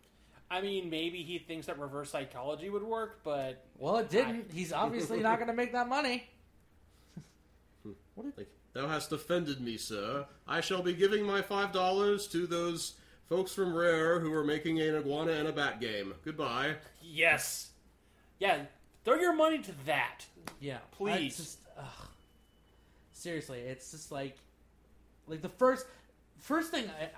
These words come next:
Speaker 2: honestly, I'm not gonna lie, the first thing I heard when I heard about this, his Kickstarter, I was like,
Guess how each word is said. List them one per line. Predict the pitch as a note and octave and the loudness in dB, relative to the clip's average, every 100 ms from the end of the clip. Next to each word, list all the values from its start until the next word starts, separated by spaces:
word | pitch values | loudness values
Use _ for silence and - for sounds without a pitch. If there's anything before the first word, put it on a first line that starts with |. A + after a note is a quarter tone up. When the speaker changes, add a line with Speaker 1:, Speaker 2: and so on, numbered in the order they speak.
| D#3 | -4
Speaker 2:
honestly, | E3 G3 G3+ | -2 -2 -4
I'm | D#3+ | -2
not | D#3+ D3+ | -2 -2
gonna | B2 | -2
lie, | A#2 A#2 | -4 -4
the | B2 | -6
first | - G3 G3+ | -2 -2 -2
thing | F#3+ E3+ | -6 -6
I | C3 | -6
heard | B2+ B2+ C3+ D3+ - | -6 -4 -4 -8 -12
when | C3 B2 | -10 -8
I | |
heard | A#2+ B2+ C3 | -6 -6 -4
about | B2+ B2 - | -4 -6 -6
this, | B2 - - - - _ _ _ | -12 -12 -18 -20 -20 _ _ _
his | C3 - | -14 -10
Kickstarter, | C#3+ - D3 D#3+ F#3 C#3 | -10 -6 -4 -2 -2 -2
I | |
was | C#3 C#3 | -4 -4
like, | C3+ | -6